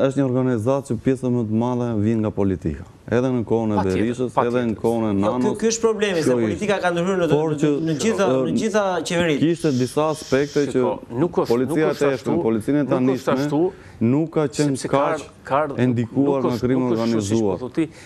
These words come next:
Speaker 1: Pavarësisht
Speaker 2: që
Speaker 1: se
Speaker 2: kohën e
Speaker 1: ka,
Speaker 2: Nanës se unë kam
Speaker 1: vrasje ka
Speaker 2: punuar.
Speaker 1: pasur dhe në atë periudhë.
Speaker 2: Po, po.
Speaker 1: Nuk ka
Speaker 2: Po ka
Speaker 1: munduar
Speaker 2: ardhur,
Speaker 1: vrasje.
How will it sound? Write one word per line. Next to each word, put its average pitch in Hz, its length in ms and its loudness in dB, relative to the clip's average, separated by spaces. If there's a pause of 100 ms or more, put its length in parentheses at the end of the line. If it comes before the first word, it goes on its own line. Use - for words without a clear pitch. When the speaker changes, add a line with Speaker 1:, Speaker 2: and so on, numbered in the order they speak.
Speaker 1:
Pavarësisht 147 240 2
Speaker 2:
që 143 80 -4
Speaker 1:
se 165 60 0
Speaker 2:
kohën 147 180 0
e 139 80 0
Speaker 1:
ka, 139 80 0
Speaker 2:
Nanës 135 240 -2
se - 80 -2
unë 110 80 2
kam 110 80 2
Speaker 1:
vrasje 160 340 0
ka 143 60 0
Speaker 2:
punuar. 131 240 0
Speaker 1:
pasur 135 320 0
dhe 139 80 2
në 156 80 0
atë 113 160 -4
periudhë. 107 180 0
Speaker 2:
Po, 87 120 2 (280)
po. 92 160 -4 (220)
Speaker 1:
Nuk 135 220 2
ka 160 100 2
Speaker 2:
Po - 0 -
ka 156 80 0
Speaker 1:
munduar 160 600 0
Speaker 2:
ardhur, 131 100 -2
Speaker 1:
vrasje. 131 340 -2